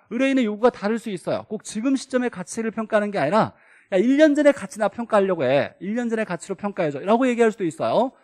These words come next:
아니면 지금 아니라 "야, 일 년 후의 가치로 평가해줘"라고 얘기할 수도 있어요. 그럼 기준 시점은 현재가 아니라 과거일 수도 있고 미래일 수도 있죠. 기준 시점까지가 중요한 거예요. 그래서 기준 시점에서의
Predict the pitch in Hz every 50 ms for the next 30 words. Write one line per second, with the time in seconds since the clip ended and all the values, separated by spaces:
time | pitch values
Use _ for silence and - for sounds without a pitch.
0 | _ _ _ _ _ - 196 233 254 262 - - - 226 233 254 262 247 233 226
1 | 240 254 240 - _ _ _ 214 214 226 254 269 285 285 277 269 285 285 - 233
2 | 233 - - 254 269 - - 294 269 - 269 262 254 247 254 233 214 208 220 226
3 | 220 220 208 - - 170 139 113 - 113 95 98 110 _ _ _ _ _ - 196
4 | 170 - 196 226 220 - - 214 214 247 254 180 208 - _ _ _ _ _ -
5 | 233 233 214 226 208 208 190 196 190 185 185 - - 175 175 196 202 196 180 -
6 | 196 185 - 185 160 175 214 233 233 226 196 - 185 156 - - - 113 123 165
7 | 214 262 269 - _ _ _ _ _ - - 226 220 208 - - - - - 302
8 | 294 277 - 240 208 180 214 226 226 - - 180 160 156 147 139 131 - 107 117
9 | 120 131 170 214 277 240 - - 143 143 170 175 165 - _ _ _ _ _ _
10 | - 185 175 214 214 208 - _ _ 196 185 175 175 165 160 160 - 156 143 139
11 | 160 196 226 247 262 269 294 285